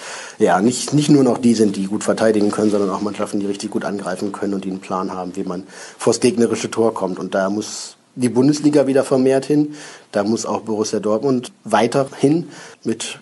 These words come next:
Jürgen Klopp und Thomas Tuchel hatte man sicherlich große Verfechter da, die einen guten Weg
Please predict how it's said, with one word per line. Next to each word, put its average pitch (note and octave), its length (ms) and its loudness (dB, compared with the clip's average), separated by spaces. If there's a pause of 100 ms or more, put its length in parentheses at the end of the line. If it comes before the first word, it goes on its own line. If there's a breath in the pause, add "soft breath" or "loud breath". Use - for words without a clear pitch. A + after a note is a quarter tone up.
Jürgen A2+ 240 0
Klopp B2 280 0
und A2+ 120 0
Thomas A2+ 300 2
Tuchel A#2 240 0
hatte G2+ 160 -2
man A2 160 2
sicherlich A2+ 320 0
große A2+ 260 -2
Verfechter A#2+ 500 0
da, A#2+ 200 2
die G#2+ 320 0
einen G#2 100 0
guten A2 280 -2
Weg A#2 200 0